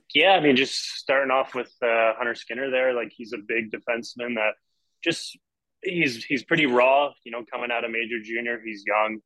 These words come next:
He just needs to play games and, and play lots of minutes. So he got sent down here, um, about two weeks ago now. So he's playing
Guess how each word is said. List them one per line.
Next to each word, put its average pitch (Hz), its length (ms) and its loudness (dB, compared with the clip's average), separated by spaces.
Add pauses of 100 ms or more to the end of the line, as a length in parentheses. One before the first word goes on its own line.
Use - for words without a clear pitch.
(340)
He 117 120 -8
just 117 200 -6
needs 113 160 -6
to 113 60 -4
play 110 220 0
games 104 380 -2
and, 110 140 -6
and 110 220 -10
play 110 180 -2
lots - 300 -10
of 110 80 -8
minutes. 120 420 -4
So 117 240 -2 (400)
he 131 100 0
got 120 180 2
sent 120 320 -2
down 117 300 4
here, 117 260 4
um, 107 580 2 (420)
about - 140 -4
two 139 140 -4
weeks 135 220 -4
ago 131 220 0
now. 123 260 2
So 123 200 -12
he's 127 180 -14
playing 131 400 -4